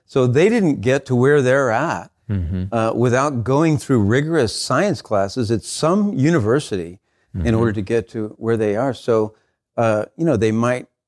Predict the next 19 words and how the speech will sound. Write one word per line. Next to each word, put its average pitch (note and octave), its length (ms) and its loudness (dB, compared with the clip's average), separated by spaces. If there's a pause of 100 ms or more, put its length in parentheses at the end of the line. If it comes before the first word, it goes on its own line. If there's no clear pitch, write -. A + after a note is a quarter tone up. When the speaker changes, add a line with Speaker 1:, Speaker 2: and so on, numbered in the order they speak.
Speaker 1:
not A#2 360 -2
really A#2 360 0 (260)
wear A#2 240 2
white A2+ 360 0
smocks G#2+ 540 -4
all A#2+ 120 0
the G#2+ 80 -2
time A2 320 -2
and G2 140 -8 (280)
teach - 400 -2 (220)
and G2+ 180 -6
lecture G#2+ 540 -4 (540)
in G#2+ 240 0
large G#2+ 160 2
Speaker 2:
Right. F2+ 240 -4 (100)
Speaker 1:
classrooms, G#2+ 800 -4
but A#2+ 300 -2 (260)
they're D#3 180 2
scientists C3+ 800 -4